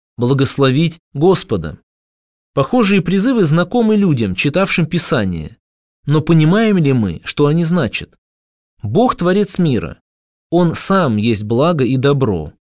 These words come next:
Он не нуждается ни в пожеланиях добра, ни в указаниях на то, что такое добро. Он сотворил человека для жизни, для радости, для любви.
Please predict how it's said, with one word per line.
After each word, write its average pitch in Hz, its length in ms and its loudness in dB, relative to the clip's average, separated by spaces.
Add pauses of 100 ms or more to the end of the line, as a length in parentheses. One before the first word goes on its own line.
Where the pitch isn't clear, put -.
(560)
Он 240 200 2
не 240 80 4
нуждается 156 680 0
ни 208 120 2
в - 60 -8
пожеланиях 147 680 2
добра, 127 600 -2 (300)
ни 147 140 2
в 156 80 2
указаниях 180 640 2
на 151 120 2
то, 196 200 0
что - 220 -2
такое 175 500 2
добро. 143 580 2 (640)
Он 202 220 2
сотворил 143 460 0
человека 151 460 0
для 131 220 2
жизни, 123 600 -4 (100)
для 113 240 0
радости, 131 680 -2
для 120 180 -2
любви. 135 640 0